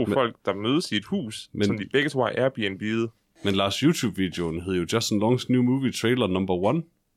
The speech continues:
Speaker 2: Jamen Peter, jeg forstår godt, du er forvirret, men, men nu skal du ikke prøve at gøre vores lytter forvirret.
Speaker 1: Der stod jo
Speaker 2: Ved et
Speaker 1: Trailer Number
Speaker 2: uheld
Speaker 1: One, og jeg er sikker på, at filmen også hedder Justin Longs New Movie.
Speaker 2: Ved et uheld har du gjort noget interessant, der gør, at, øh, jeg nu er mere interesseret i,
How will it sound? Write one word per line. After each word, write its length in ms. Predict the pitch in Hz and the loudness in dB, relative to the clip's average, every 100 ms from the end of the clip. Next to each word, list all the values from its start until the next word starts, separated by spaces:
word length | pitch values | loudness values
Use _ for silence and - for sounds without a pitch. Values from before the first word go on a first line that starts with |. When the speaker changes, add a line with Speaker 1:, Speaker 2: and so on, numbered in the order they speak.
| _ _ _ _ - | _ _ _ _ -6
Speaker 2:
Jamen 160 | 131 | -4
Peter, 140 | 139 135 | 0 -2
jeg 60 | |
forstår 160 | - 165 | 0 0
godt, 200 | 160 - | 0 0
du 60 | |
er 40 | 151 | -2
forvirret, 400 | 117 101 - 113 | -2 -2 -4 -6
men, 280 | 113 - - | -6 -6 -6
men 100 | 135 | -6
nu 60 | |
skal 140 | - 151 | -2 -2
du 40 | |
ikke 120 | 151 | -2
prøve 160 | - 151 | 0 0
at 60 | 139 | 2
gøre 120 | 123 | 2
vores 200 | 120 - | 0 -2
lytter 160 | 143 | -2
forvirret. 340 | 127 101 98 95 _ | -2 -2 -2 -4 _
Speaker 1:
Der 60 | 120 | -6
stod 220 | - 127 | 0 4
jo 40 | |
Speaker 2:
Ved 60 | 117 | 4
et 60 | 120 | 4
Speaker 1:
Trailer 220 | 165 208 | 4 6
Number 100 | 208 165 | 6 6
Speaker 2:
uheld 80 | 123 | 4
Speaker 1:
One, 160 | 147 120 | 4 4
og 60 | |
jeg 60 | 107 | 4
er 40 | |
sikker 200 | - 160 | 4 2
på, 60 | 139 | 0
at 60 | |
filmen 220 | 165 139 135 | 0 2 2
også 200 | - 123 | 4 2
hedder 140 | 104 | 2
Justin 220 | 98 127 123 | 2 2 2
Longs 320 | 160 139 - | 2 2 2
New 280 | 156 131 151 - | 4 4 2 0
Movie. 320 | 143 - 110 - _ - - | -4 -2 -4 -4 _ -20 -18
Speaker 2:
Ved 240 | 120 131 139 | -4 0 0
et 80 | |
uheld 320 | - 190 175 123 | -2 0 2 2
har 80 | |
du 80 | 120 | 0
gjort 260 | 113 151 110 | 0 2 2
noget 140 | 104 | 2
interessant, 460 | 98 113 139 113 - _ | -2 -2 -2 -2 -6 _
der 80 | 113 | -2
gør, 320 | - 120 120 - | 0 2 2 0
at, 420 | - 110 107 104 - _ | -2 0 0 -2 -12 _
øh, 480 | 117 107 98 95 - | 0 2 2 -2 0
jeg 200 | 120 127 - | 0 -2 -4
nu 240 | 127 131 | -4 -4
er 140 | 104 98 | -4 -6
mere 500 | 110 131 151 226 139 | -4 -2 0 0 -2
interesseret 640 | 95 - - 131 101 92 | -6 -12 -10 -4 -2 -4
i, 180 | 107 | -8